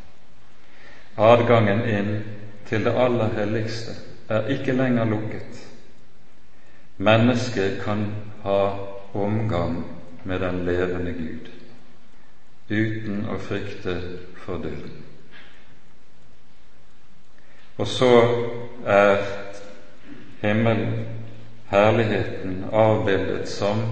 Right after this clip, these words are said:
det aller helligste, dit Kristus med sitt eget blod innviet oss en ny og levende vei. Det å bo i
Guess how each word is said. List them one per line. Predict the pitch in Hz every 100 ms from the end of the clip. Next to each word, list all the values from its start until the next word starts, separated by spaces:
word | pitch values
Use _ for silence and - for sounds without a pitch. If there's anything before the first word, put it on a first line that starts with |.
| - - - -
det | 95 113 98 -
aller | 113 107 90 90
helligste, | 90 95 - - - - - - - - - - - - - -
dit | 117 123 120 -
Kristus | 131 120 - 113 113 110 -
med | 107 104
sitt | - 123 120 -
eget | 120 120 113 107
blod | 101 87 78 - - - - - - -
innviet | 113 117 110 101 98 104 113
oss | 107 107 - - -
en | 107 101
ny | 101 113 123 - - -
og | 107
levende | 98 98 101 95 87 85
vei. | 78 76 - - - - - - - - - - - - - - - - - - - - - - - - - - - - - - - - -
Det | 123 120
å | 113
bo | 117 123 113
i | 113